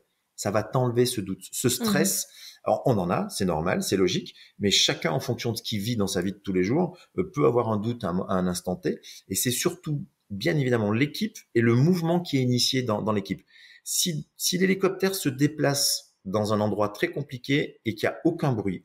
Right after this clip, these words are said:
Speaker 1: aucun son, on parle pas, on n'a pas le casque, on communique pas sur, euh, on n'analyse pas le terrain sur lequel on va aller et on ressent pas aussi les gens.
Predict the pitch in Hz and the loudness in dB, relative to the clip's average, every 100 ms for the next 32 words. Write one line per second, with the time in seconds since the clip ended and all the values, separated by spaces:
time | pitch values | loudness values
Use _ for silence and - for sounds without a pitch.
0 | - 160 147 123 - 85 - - 127 127 | -2 -2 0 -2 -2 -6 -4 -4 0 0
1 | 123 - 95 - - 113 110 117 113 107 | 0 2 0 0 -2 0 2 0 0 0
2 | 95 - - - - 117 101 151 147 143 | 0 0 -6 -20 -10 -8 2 4 6 6
3 | 139 - 127 123 - 104 92 92 92 - | 2 0 0 0 -2 0 4 4 2 -6
4 | _ 98 107 120 123 120 - 160 - 123 | _ 0 4 4 2 0 -2 -2 -2 -2
5 | 120 117 98 - 104 98 98 101 101 104 | 0 -2 -4 0 0 2 2 2 2 2
6 | 101 95 185 - 156 - 143 110 123 120 | 2 4 4 4 -2 0 0 2 2 2
7 | 156 - | 2 -2